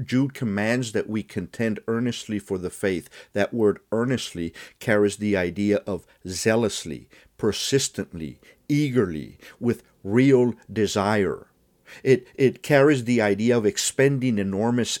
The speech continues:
effort on beha-, on behalf of something. It speaks of being relentlessly committed to something. Now, contrary to popular opinion,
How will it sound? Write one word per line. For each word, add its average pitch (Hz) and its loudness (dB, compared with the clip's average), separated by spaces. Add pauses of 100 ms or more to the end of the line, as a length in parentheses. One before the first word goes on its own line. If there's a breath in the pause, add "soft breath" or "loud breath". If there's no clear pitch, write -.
effort 113 -2
on 92 -6
beha-, - -8
on 101 -2
behalf 107 -4
of 95 -8
something. - -4 (500)
It 135 -4
speaks - -4
of 117 0
being 117 0
relentlessly 120 0
committed 95 -2
to 90 -8
something. - -12 (680 soft breath)
Now, 98 -10
contrary 107 0
to - -8
popular 104 -2
opinion, 82 -4